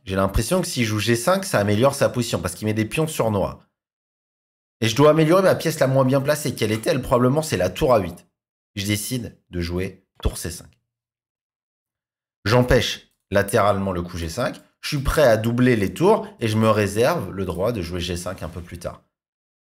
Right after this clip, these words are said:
J'attends de voir ce qu'il fait. Mon adversaire joue H quatre. Ok, peut-être qu'il réitère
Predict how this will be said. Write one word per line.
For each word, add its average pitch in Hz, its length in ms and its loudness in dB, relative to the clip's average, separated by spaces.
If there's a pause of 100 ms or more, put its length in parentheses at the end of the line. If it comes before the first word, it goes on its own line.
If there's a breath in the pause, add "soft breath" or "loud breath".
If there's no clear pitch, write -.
(340)
J'attends 87 220 0
de 107 60 -2
voir 104 180 0
ce - 80 -12
qu'il 87 120 -18
fait. - 160 -12 (300)
Mon 87 120 -2
adversaire 90 420 0
joue 90 160 -2
H 76 120 -4
quatre. - 280 -16 (1300)
Ok, 101 240 -6 (460)
peut-être 123 280 -2
qu'il - 140 0
réitère 101 680 0